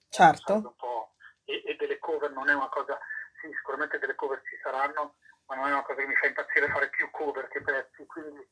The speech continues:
Speaker 1: Certo.
Speaker 2: arriverà un album sicuramente, arriveranno poi dei concerti.
Speaker 1: Al di là della, di quello che è successo, no? Ma, eh, al,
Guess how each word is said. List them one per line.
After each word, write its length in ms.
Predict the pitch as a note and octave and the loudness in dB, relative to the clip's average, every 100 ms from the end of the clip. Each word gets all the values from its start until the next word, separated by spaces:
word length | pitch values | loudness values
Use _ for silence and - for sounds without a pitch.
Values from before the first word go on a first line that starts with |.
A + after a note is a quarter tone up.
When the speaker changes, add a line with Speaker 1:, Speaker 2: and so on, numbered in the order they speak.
| _ - - | _ -18 0
Speaker 1:
Certo. 280 | - F3+ E3+ | 8 10 8
Speaker 2:
arriverà 320 | - E3 - | 2 0 0
un 120 | D#3+ | 0
album 340 | E3+ - D#3 - | 0 -2 -6 -10
sicuramente, 640 | - - F#3 D#3+ C3+ - | -8 -4 -4 -4 -8 -6
arriveranno 440 | C3+ C3 B2 A#2+ | -2 -2 -4 -8
poi 160 | - C3 | -14 -12
dei 140 | B2 | -14
concerti. 600 | A2+ B2 - B2 A2+ _ _ _ _ _ - - - - _ _ _ _ _ _ - - | -18 -18 -14 -12 -14 _ _ _ _ _ -20 -20 -20 -20 _ _ _ _ _ _ -14 4
Speaker 1:
Al 320 | A3 A3 G#3+ | 10 10 10
di 120 | F#3 | 6
là 220 | A3 A#3 C4 | 8 10 10
della, 440 | G#3+ F#3+ F3+ F3 | 10 4 6 4
di 140 | F3 F3 | 2 0
quello 280 | F#3 F3+ F3+ | 2 2 2
che 140 | F#3 | 0
è 40 | |
successo, 680 | F3 - F3 - D#3+ D#3+ - | -2 -2 -4 -2 0 0 0
no? 160 | E3 E3 | 0 0
Ma, 280 | D#3+ F#3 - | 4 4 4
eh, 380 | G3+ F3+ F3+ E3+ | 4 6 6 4
al, 220 | F3+ F3+ | 2 0